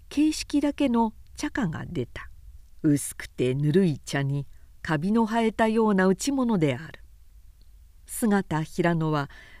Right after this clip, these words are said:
茶を一口すすっただけで、あとは手を出さなかった。 彼は両手を膝に重ね、心を静めて、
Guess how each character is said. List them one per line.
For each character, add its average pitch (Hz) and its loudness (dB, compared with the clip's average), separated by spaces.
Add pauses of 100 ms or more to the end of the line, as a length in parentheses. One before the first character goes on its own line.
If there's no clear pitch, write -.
(140)
茶 233 2
を 240 2
一 - -6
口 - -8
す 214 -6
す - -4
っ - -4
た 214 -4
だ 151 -2
け 190 -4
で、 - -10 (480)
あ 165 0
と 180 -2
は 123 -4
手 220 -4
を 190 2
出 175 0
さ 277 -8
な 277 -6
か - -10
っ - -12 (220)
た。 - -12 (1400)
彼 302 0
は 226 2
両 254 0
手 247 0
を 240 2
膝 247 -4
に 285 -6
重 131 -6
ね、 117 -6 (460)
心 240 2
を 151 4
静 165 -4
め 143 -2
て、 - -14